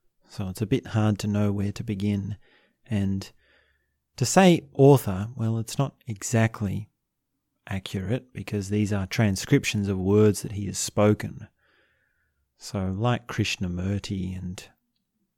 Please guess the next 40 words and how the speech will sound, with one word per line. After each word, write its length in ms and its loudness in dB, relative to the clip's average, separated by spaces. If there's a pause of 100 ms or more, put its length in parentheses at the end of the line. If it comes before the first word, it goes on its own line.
(760)
the 100 -8
Dalai 380 -4
Lama 640 -4
and 160 -8
some 240 0
of 120 -4
those 220 -6
other 320 -4
religious 560 0
figures, 600 0 (840)
he's 320 -4
just 360 -6
spoken 480 2
into 260 0
a 80 -2
microphone 640 -2
and 140 -8
had 180 -2
the 100 -6
words 540 -4 (1000)
then 320 -4
put 220 2
into 300 2
the 100 -4
medium 540 4
of 240 -10
book. 400 -2
So 160 -10
it's 140 -10
not 120 -2
exactly 400 2
writing 580 -2
in 80 -8
the 120 -8
same 260 -2
way 220 -4
that 180 -10
Ken 240 0
Wilber 480 0
or 240 -6